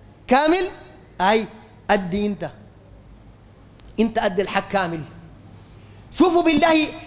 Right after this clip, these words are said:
يعني، النماذج اللي ذكرناه عن خديجة رضي الله عنها، وكيف بذلت للنبي عليه الصلاة والسلام، لأنه هو بذل ليها تمام. يا أخي، هي ميتة في قبورة، ما يرضى فيها كلمة. أنت قاعد تعمل كده؟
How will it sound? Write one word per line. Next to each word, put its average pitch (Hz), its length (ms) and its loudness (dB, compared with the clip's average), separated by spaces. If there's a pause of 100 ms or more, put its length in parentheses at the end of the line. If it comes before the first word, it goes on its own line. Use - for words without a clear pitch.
يعني، 240 240 2
النماذج 294 500 4
اللي 285 160 2
ذكرناه 269 440 2
عن 262 180 -2
خديجة 226 480 0 (200)
رضي 226 240 2
الله 190 340 0
عنها، 170 320 -6 (280)
وكيف 311 360 2
بذلت 285 480 2
للنبي 247 300 0
عليه 214 260 0
الصلاة 190 340 -4
والسلام، 165 500 -10 (340)
لأنه 226 420 -2
هو 220 420 0 (120)
بذل 202 320 -2
ليها 202 240 0
تمام. 165 360 -8 (920)
يا 254 160 4
أخي، 262 140 -4
هي 254 180 2
ميتة 277 360 2
في 262 160 0
قبورة، 202 440 0 (480)
ما 220 140 2
يرضى 214 320 -2
فيها 196 140 -2
كلمة. 156 340 -10 (920)
أنت 208 140 -2
قاعد 196 260 -2
تعمل 196 300 0
كده؟ - 240 -8